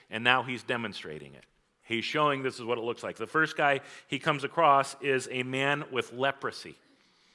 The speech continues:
Now, last week we looked at Saul's conversion, and we said something like scales fall from his eyes when he is,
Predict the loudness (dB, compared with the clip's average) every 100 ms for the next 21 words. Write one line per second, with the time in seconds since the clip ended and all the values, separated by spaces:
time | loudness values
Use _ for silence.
0 | _ 0 6 8 6 4 -2 0 0 2
1 | 2 2 0 -2 -20 -16 4 6 6 4
2 | -2 2 4 4 0 -4 -6 -12 -20 _
3 | -2 0 0 -2 -2 -2 -2 -2 -2 -2
4 | -4 2 4 4 0 -2 4 4 4 -4
5 | -2 -4 -2 2 2 0 -4 -6 -4 -2
6 | -2 -4